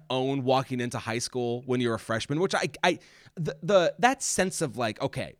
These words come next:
fuck it, it's, it's whatever, I'm gonna walk in and just own it," that's there. I, we gotta talk about bullies. We, we have to at least a little bit talk about this. Now,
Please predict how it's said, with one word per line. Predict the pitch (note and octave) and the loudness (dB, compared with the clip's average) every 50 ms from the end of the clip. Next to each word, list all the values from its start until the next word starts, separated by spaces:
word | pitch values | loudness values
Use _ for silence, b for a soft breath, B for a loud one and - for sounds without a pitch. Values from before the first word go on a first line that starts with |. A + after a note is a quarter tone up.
| _ | _
fuck | - - - E3 D#3+ - F3 | -6 0 0 0 2 4 2
it, | D#3+ D3+ D#3 | 2 2 0
it's, | - A2+ - - - | -4 -10 -10 -12 -14
it's | B2+ A#2+ - | -16 -14 -12
whatever, | C#3+ D3+ D3+ C#3+ C3 C3+ C3 - | -8 -4 -4 -2 0 -2 0 0
I'm | B2+ | 0
gonna | B2+ B2 B2 | 0 2 2
walk | A#2+ C3+ D3+ D#3 D3+ - | 4 6 6 6 6 4
in | C#3+ B2+ | 0 0
and | A#2 | 0
just | A2+ A2 - - - | -2 -4 -6 -8 -8
own | A#2 G#2+ G2 | -6 -6 -6
it," | - - - | -8 -4 0
that's | E3+ E3 D#3+ - - | 2 2 2 0 -2
there. | - A2 F2 E2 b b b b b b b b b b _ _ _ _ _ _ _ _ _ _ _ | -6 -6 -6 -8 b b b b b b b b b b _ _ _ _ _ _ _ _ _ _ _
I, | - F3+ G3+ A3 - - _ _ _ _ G#3 | 0 2 2 2 0 -2 _ _ _ _ 0
we | F#3+ F#3+ A3+ | 0 0 0
gotta | - - C4+ B3 D4 C#4+ | 0 0 -2 0 -2 -2
talk | - - - F#3 - | -2 -4 -4 -2 -2
about | E3+ B2+ C3+ G#2 F2+ F#2+ | -2 -2 -2 -4 -4 -6
bullies. | - A2 F#2 - D2+ E2 - - - - - | -8 -8 -8 -10 -12 -12 -12 -14 -10 -4 -2
We, | F#3+ A#3 A3 - | 0 0 0 -2
we | G3 A3 A#3 G#3 | -4 -4 -4 -4
have | E3+ F#3 C4 D4+ F#4 - | -4 -4 -4 -4 -4 -6
to | - B3+ G#3 G3 | -6 -4 -4 -2
at | - | -2
least | - E3 E3 D#3+ - | 0 -2 -2 -2 -4
a | C#3+ | -6
little | B2 A#2+ B2 B2 | -6 -4 -2 -2
bit | A2 A#2+ A2 - | 0 -2 -2 -4
talk | - - A#2 G#2+ - | -4 -4 -4 -4 -4
about | F#2+ E2+ F2+ E2+ - - | -4 -6 -8 -8 -8 -10
this. | F#2 E2+ - - b b b b b b - | -10 -10 -10 -12 b b b b b b -2
Now, | F3+ F#3 F3 E3 D#3 - | 2 4 4 4 4 2